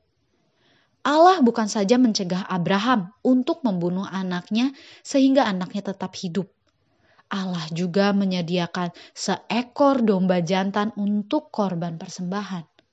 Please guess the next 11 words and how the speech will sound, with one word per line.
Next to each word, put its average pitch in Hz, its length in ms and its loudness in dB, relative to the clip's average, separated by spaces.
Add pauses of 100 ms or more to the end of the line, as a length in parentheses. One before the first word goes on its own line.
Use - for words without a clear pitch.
(540)
Lebih 226 340 2
lanjut, 247 460 2 (240)
memberkatinya 202 880 -4 (400)
bahwa 226 640 2
keturunannya 240 800 -2
akan 185 400 -2
banyak 226 340 2
seperti - 540 -8
bintang 285 580 0
di 214 160 0
langit 175 460 -4